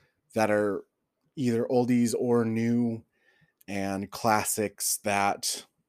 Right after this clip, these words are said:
just otherwise you wouldn't have found at the bookstore. Um, yeah,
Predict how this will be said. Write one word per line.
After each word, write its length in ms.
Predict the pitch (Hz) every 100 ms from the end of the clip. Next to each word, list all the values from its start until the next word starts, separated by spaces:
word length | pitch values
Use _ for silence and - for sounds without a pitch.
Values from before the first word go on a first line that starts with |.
| _ _ _ _ _ _ _ _ _ _ _ _ - -
just 240 | 117 -
otherwise 840 | 117 117 107 101 98 98 98 -
you 140 | 113 101
wouldn't 220 | 104 98
have 100 | 87
found 340 | 101 98 95
at 180 | 92 92
the 60 | 87
bookstore. 560 | 87 - - 78 82 - - - - - _ _ _ _ _ _ _ _ _ _ _ _
Um, 520 | 110 110 107 107 107 - _ _ _ _ _ _ _ _ _ _ _ _ _ _ _ _ -
yeah, 360 | 127 147 104